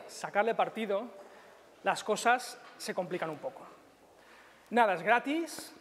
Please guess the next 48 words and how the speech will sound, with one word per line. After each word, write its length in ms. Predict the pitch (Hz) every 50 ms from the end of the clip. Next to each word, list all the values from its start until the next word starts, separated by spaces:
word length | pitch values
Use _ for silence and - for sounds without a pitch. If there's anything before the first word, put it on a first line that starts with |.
| - - _ _ _ _ _ _ _ _ _ _ -
todo 220 | - 233 220 214 202
tiene 160 | 196 190 180
un 140 | 175 170 165
coste, 440 | 196 220 226 - - 294 294 320 359 370 - 403 - - - - - - - - - - - - -
hay 160 | - 220 226
que 100 | 226 226
dedicarle 640 | 208 214 202 208 208 - 220 202 196 208 202 185 180
muchísimo 680 | 170 185 202 208 202 196 - 262 262 220 - 240 226 214
esfuerzo 420 | 165 - - 226 226 208 - - 196
y 60 | 180
muchísimas 480 | 180 175 226 202 196 180 165 151 -
horas, 500 | 208 226 240 262 302 349 - - - - - - - - - - - - - - - - _ _
pero 140 | - 196 180
al 60 | 180
fin 280 | 180 - - 240 262 254
no 80 | 247 226
deja 180 | 214 - 226 214
de 60 | 196
ser 420 | - - 233 247 - - - - -
una 220 | 262 233 240 233
alternativa, 540 | 214 190 - 202 196 208 196 202 254 254 208
un 120 | 185 220 220
camino 580 | - 220 226 247 254 240 233 269 302 - - - - - - - _
que 160 | - - 196
nos 200 | 190 185 170 -
va 180 | 196 202 196 214
a 100 | - 196
ayudar 580 | 185 180 180 180 190 196 226 240 - - - - - - - -
a 80 | - 170
conseguir 300 | 180 170 - 185 190 196
más 160 | 208 190 -
ingresos 440 | 196 190 190 196 196 - 240 202 -
y 40 | 196
a 40 | 170
mejorar 440 | 180 170 - 170 170 170 170 160
como, 440 | - 160 151 147 139 135 139 135 139 - - - - - - _
como 200 | - 180 151 151
empresa, 400 | 127 - - - - - - -
¿vale? 140 | - 175 175
Eso 160 | 190 - - -
es 100 | - -
lo 100 | 220 185
que 60 | 190
vamos 200 | 185 190 185 -
a 40 | 190
ver 100 | 190 196
un 60 | 190
poquito 420 | 175 175 190 208 175 220 240 262